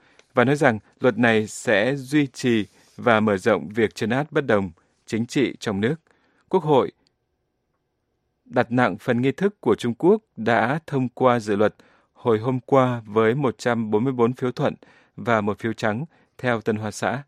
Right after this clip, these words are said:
Luật này cho phép nhà chức trách thi hành tất cả các biện pháp cần thiết để bảo vệ quyền lãnh thổ và bảo đảm rằng sự kiểm soát đầy đủ đối với mạng xã hội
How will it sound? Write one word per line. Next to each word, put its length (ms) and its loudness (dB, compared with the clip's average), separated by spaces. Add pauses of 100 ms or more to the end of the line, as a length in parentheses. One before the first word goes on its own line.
(1000)
Luật 160 0
này 200 2
cho 160 -2
phép 280 0 (320)
nhà 140 2
chức 180 -6
trách 300 -2
thi 200 -2
hành 320 -4
tất 300 -4
cả 200 2
các 80 -4
biện 120 -2
pháp 180 -6
cần 140 0
thiết 260 -4
để 200 0
bảo 160 -2
vệ 180 -2
quyền 220 -4
lãnh 120 -2
thổ 300 0 (400)
và 220 0
bảo 140 0
đảm 220 0
rằng 260 -2 (360)
sự 160 -4
kiểm 180 -4
soát 180 -4
đầy 120 0
đủ 300 -2
đối 240 0
với 220 -2
mạng 220 -2
xã 160 -6
hội 260 -2